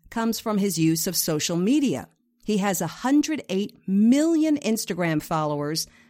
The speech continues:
thirteen million on Twitter, and another fifty-eight million on Facebook,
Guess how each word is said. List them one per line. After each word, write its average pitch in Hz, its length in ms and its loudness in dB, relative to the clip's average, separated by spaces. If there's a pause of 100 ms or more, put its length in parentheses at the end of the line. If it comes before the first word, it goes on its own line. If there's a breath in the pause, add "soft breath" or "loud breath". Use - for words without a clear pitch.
(140 soft breath)
thirteen 262 600 -2
million 180 320 2
on 151 160 -2
Twitter, 175 480 -2 (320 soft breath)
and 185 140 0
another 175 320 -2
fifty-eight 247 720 -4
million 190 400 0
on 151 140 -2
Facebook, - 580 -6